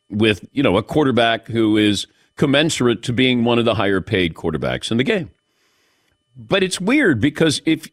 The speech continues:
if you've heard him on the show or you saw him on the documentary on Netflix, he's a, he comes across as just a normal good guy driving a minivan,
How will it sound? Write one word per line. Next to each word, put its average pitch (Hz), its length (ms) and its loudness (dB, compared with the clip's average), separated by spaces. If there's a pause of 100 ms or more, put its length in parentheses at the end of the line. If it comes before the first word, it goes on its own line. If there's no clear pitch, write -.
if 147 180 -2
you've 151 400 0
heard 131 260 0
him 135 140 2
on 135 160 2
the 135 80 0
show 120 480 2
or 123 100 0
you 110 140 0
saw 127 360 2
him 131 180 2
on 113 260 0
the 107 100 0
documentary 110 920 0 (280)
on 101 200 -2
Netflix, 104 580 -2 (320)
he's 233 220 0
a, 277 180 -2
he 156 180 -2
comes 165 360 -2
across 147 520 -2
as 165 120 0
just - 320 -2
a 156 80 2
normal 147 560 2
good 139 380 -2
guy 143 300 0
driving 147 440 0
a 147 80 2
minivan, 139 720 0